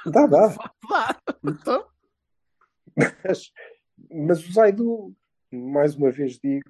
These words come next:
Speaker 1: o, o Zaidu em, no topo da sua forma física, ahm, faz um lugar.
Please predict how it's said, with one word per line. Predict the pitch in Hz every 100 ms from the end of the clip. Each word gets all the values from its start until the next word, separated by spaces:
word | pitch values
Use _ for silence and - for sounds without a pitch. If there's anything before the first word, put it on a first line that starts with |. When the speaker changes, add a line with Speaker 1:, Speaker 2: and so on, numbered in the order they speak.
| _
Speaker 1:
o, | - - 123 -
o | 123
Zaidu | 139 135 160 143 131
em, | 123 117 113 _ _ _ _ _ _ _ _ _ _ _ _ _ _ _ _ _ _ _ _ -
no | 120 120
topo | - - 220 - - _
da | 131
sua | 135 160
forma | - 143 135
física, | - - 139 120 151 - 160 - _ _ _ _ _ _ _ -
ahm, | 135 131 127 123 123 117 117 120 139 180 - _ _ _ 180 _ _ _ _ _ _ _ _ _ _ _ _ _ _
faz | - 165 147
um | 135
lugar. | 123 101 78